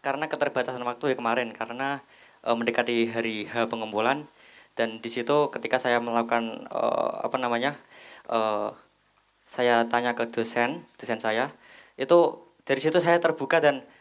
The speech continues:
waktunya tinggal sedikit gitu. Jadi tidak sempat untuk mencari lagi, eh, apalagi yang di Kudus gitu. Dan sebenarnya malah, eh,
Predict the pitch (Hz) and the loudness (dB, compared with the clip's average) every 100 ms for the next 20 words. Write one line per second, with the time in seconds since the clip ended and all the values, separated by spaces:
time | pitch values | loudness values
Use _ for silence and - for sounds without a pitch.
0 | - 139 160 185 170 147 147 - - 156 | -4 -2 0 2 4 2 0 -2 -2 -2
1 | 147 123 113 110 - - - - 127 165 | -2 -2 -2 -4 -10 -20 -20 -4 -2 0
2 | 160 147 127 - 143 147 165 - 135 139 | 2 4 4 2 0 2 2 2 -4 0
3 | 160 135 131 127 123 127 123 123 120 117 | 0 -2 -6 -8 -2 0 2 2 0 0
4 | 147 156 151 - - - 117 113 110 117 | -4 -4 -6 -14 -20 -6 -2 2 2 2
5 | 120 123 127 120 120 117 123 - 113 104 | 0 -2 -4 -4 -4 -4 -6 -6 -10 -10
6 | 101 _ _ - - - 117 113 113 110 | -10 _ _ -20 -20 0 2 2 0 -10
7 | 110 - _ _ _ - - 131 127 185 | -12 -18 _ _ _ -20 -2 6 8 8
8 | 160 143 190 - _ _ _ _ _ - | 8 6 4 0 _ _ _ _ _ -4
9 | 120 117 | 0 0